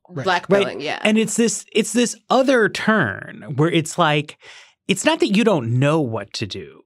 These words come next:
Speaker 3: or you are nervous or you are somehow held back in your goals. It's that it's impossible, right? That there's this, like, ineluctable math of, like, Chads and Stacys, and you are just, like, doomed.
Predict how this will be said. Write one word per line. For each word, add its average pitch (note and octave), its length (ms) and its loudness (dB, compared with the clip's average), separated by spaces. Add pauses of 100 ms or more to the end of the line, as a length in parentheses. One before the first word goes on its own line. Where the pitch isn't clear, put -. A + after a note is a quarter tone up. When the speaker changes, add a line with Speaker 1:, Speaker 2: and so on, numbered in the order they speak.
(360)
Speaker 3:
or D3 120 2
you C#3+ 220 2
are B2 120 2
nervous A2 920 -2 (300)
or B2+ 120 -2
you B2 180 -2
are A#2+ 80 -2
somehow A#2+ 680 -4
held A#2+ 360 -2
back A#2 300 -4
in A2+ 100 -8
your G#2+ 140 -12
goals. G2+ 500 -12 (280)
It's B2 120 -10
that B2+ 180 -4
it's G#2 200 -12
impossible, - 840 -14 (500)
right? C#3 260 -2 (240)
That D3+ 160 0
there's C#3+ 280 0
this, C#3 220 0
like, A#2 280 -4
ineluctable C#3 680 2
math G#2+ 640 -8 (100)
of, G#2+ 140 -8
like, A2 240 -8
Chads A#2 440 -4
and G2+ 120 -10
Stacys, D#2+ 840 -12 (440)
and C3+ 160 0
you C3 180 2
are B2 100 0
just, A#2 440 -4
like, G#2+ 200 -6 (680)
doomed. A#2+ 380 -6